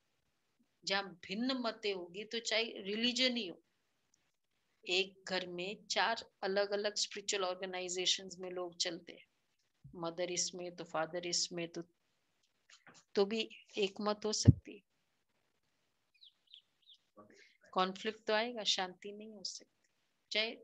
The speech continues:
religious ही है, मतलब spiritual organizations ही है। तो बाबा इसलिए कहते, नई दुनिया में एक ही धर्म था, पुरानी दुनिया में झाड़ कितना बढ़ जाता है,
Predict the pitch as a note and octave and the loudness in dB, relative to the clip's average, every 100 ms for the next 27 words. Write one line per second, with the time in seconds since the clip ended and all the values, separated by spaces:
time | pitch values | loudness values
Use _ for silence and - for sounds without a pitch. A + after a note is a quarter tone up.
0 | _ _ _ _ _ _ _ G3 G#3+ A#3 | _ _ _ _ _ _ _ -4 0 2
1 | A3+ A3 - E3 E3 E3 _ _ _ _ | 2 2 12 12 10 -6 _ _ _ _
2 | _ G#3 F#3+ F3+ - A3+ A3 A3+ F#3 F3+ | _ -8 -4 0 0 0 0 0 0 -4
3 | F#3+ F3+ F3+ F3+ - F#3+ F#3 - - - | -4 -4 -4 -4 -2 -2 0 -2 -2 -8
4 | _ _ _ _ - _ _ _ _ _ | _ _ _ _ -20 _ _ _ _ _
5 | _ _ _ _ _ _ _ _ - F3+ | _ _ _ _ _ _ _ _ -12 -2
6 | D#3+ E3+ F3+ - G#3 G3 - - - - | 0 0 0 0 0 -2 -4 -8 -12 -16
7 | _ _ _ _ _ _ - F#3 F3 G3+ | _ _ _ _ _ _ -12 -4 2 2
8 | G3 G#3 G#3 G#3+ G#3+ F#3+ F#3 - - F#3+ | 0 -4 0 0 0 -2 -2 0 0 0
9 | F#3+ G3+ G3+ G3+ G3 G3 _ _ _ _ | -6 -8 -12 -14 -14 -14 _ _ _ _
10 | _ _ _ _ _ _ _ _ _ - | _ _ _ _ _ _ _ _ _ -6
11 | F#3+ F3 F3+ G3+ F#3+ F#3+ G3 G3+ G3 - | 2 4 4 -2 -4 -2 -2 -2 -2 -2
12 | E3+ F#3 G3 G3 G3+ A3 A3+ C#4+ - _ | 0 -2 -4 -10 -8 -4 -4 -4 -12 _
13 | - F#3 F#3+ F#3+ F#3+ F#3+ G3 F3 F#3 | -8 0 0 2 0 0 -8 -8 -14